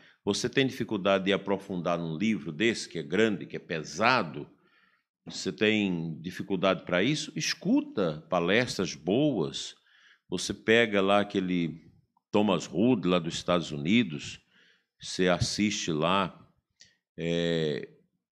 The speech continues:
A Igreja Criou a, a Civilização, pega esse título, coloca aí no YouTube, você tem lá vinte e cinco palestras sobre isso.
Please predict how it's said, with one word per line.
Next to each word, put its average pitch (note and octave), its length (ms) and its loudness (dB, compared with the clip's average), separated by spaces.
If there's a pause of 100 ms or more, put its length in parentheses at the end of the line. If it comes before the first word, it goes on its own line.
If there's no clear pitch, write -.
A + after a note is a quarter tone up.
(1000)
A F#2+ 160 2
Igreja G#2 460 4
Criou G2+ 500 0
a, F2 200 -2
a E2 40 -6
Civilização, F2 880 -4
pega G2 300 -4
esse F#2 200 -6
título, C#3 460 -4
coloca F#2+ 400 0
aí F#2 60 0
no F2 120 0
YouTube, A2 460 -2
você G#2 100 -4
tem G#2+ 160 -4
lá G#2 120 0
vinte A2+ 240 -4
e - 60 -8
cinco - 300 -8
palestras G#2 580 2
sobre F2 320 -2
isso. - 340 -4